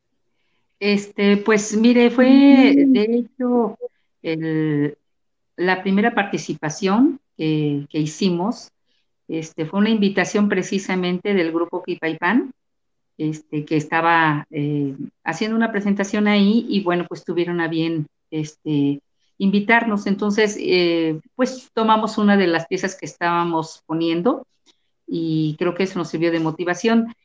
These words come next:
Entonces, fue un espacio que, que nos dieron y, y, este, y, pues, ahí estuvimos, este, interpretando algunas piececitas, eh, que me parece que esta va a ser una de las, este, me parece que es Canelita,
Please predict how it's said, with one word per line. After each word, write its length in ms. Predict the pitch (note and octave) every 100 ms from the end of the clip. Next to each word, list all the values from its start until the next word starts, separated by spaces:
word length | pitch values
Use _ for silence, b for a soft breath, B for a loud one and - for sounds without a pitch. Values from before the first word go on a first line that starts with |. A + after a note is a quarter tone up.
| _
Entonces, 320 | - G3+ G#3+
fue 120 | A#3+
un 140 | A#3+ B3
espacio 600 | - - A3 A3 A#3+ B3+
que, 340 | - E3 D#3 D3+ -
que 60 |
nos 200 | E3+ E3+
dieron 400 | G#3+ A3+ G#3 G3+ G3 -
y, 680 | D#3 D#3 D#3 D#3 D3+ D3 -
y, 360 | D3 D3 D3
este, 520 | C#3 - - - - - _ _ _ _ _
y, 80 | -
pues, 240 | F#3+ F#3+
ahí 220 | F#3+ F#3
estuvimos, 800 | F#3 F#3 E3+ F3 E3+ E3 - - _ _ -
este, 420 | D#3 D3+ _ D3+
interpretando 880 | D3 C#3 D#3 D#3 D#3 D#3+ D#3+ E3 E3
algunas 380 | D#3 D#3 D#3+ D#3
piececitas, 720 | E3 F#3 F#3 A3 G#3 A3 A3
eh, 180 | - -
que 100 | E3
me 180 | E3 D#3+
parece 380 | D#3+ D#3+ F3
que 100 | -
esta 240 | E3 D#3 D#3+
va 80 | D#3+
a 40 |
ser 300 | D#3 E3 D#3+ E3
una 340 | F3 D#3+ D#3+
de 120 | D3+
las, 480 | D3 C#3+ C#3+ - - _ _ _ _ _ _
este, 600 | G#3+ - - - - -
me 120 | -
parece 240 | D#3 F3+ G#3
que 80 |
es 100 | F#3+
Canelita, 680 | - F3 D#3+ E3 E3+ A3+ E4